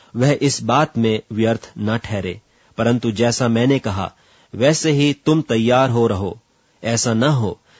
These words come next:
कि यदि कोई मकिदुनी मेरे साथ आए और तुम्हें तैयार न पाए, तो क्या जाने, इस भरोसे के कारण हम यह नहीं कहते कि तुम लज्जित हो।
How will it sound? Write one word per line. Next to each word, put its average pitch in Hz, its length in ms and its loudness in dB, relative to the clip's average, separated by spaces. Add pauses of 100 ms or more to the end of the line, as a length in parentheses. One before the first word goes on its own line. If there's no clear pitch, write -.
(120)
कि 139 120 4
यदि 175 180 2
कोई 160 380 2
मकिदुनी 139 680 0
मेरे 120 300 0
साथ 120 300 -4 (180)
आए 95 300 -6 (280)
और 139 160 4
तुम्हें 143 320 0
तैयार 131 520 0
न 120 200 0
पाए, 95 380 -6 (300)
तो 143 80 2
क्या 180 200 2
जाने, 123 380 0 (320)
इस 180 260 2
भरोसे 131 420 0
के 147 140 -4
कारण 107 320 -2
हम 107 380 -2 (420)
यह 113 200 0
नहीं 117 260 2
कहते 113 360 -4
कि 110 120 -6
तुम 117 360 0 (380)
लज्जित 110 480 -2
हो। 101 200 -4